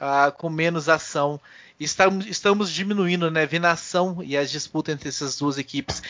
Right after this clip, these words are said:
e os dois pilotos, né, Lewis Hamilton e Va-, e, e, e Max Verstappen, diminuindo cada vez mais.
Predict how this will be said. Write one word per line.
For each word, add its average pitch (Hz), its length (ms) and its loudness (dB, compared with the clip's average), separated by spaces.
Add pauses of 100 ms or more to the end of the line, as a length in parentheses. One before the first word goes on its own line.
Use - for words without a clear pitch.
(160)
e 180 100 2
os 208 140 6
dois 190 240 10
pilotos, 165 320 0
né, 151 80 -4
Lewis 143 380 -2
Hamilton 139 360 -2 (600)
e 143 260 6
Va-, 139 300 6
e, 139 160 0 (540)
e, 123 60 -6
e 123 40 -4
Max 139 280 2
Verstappen, 139 500 2
diminuindo 139 420 -6
cada 139 220 -2
vez 135 280 -4
mais. 131 460 2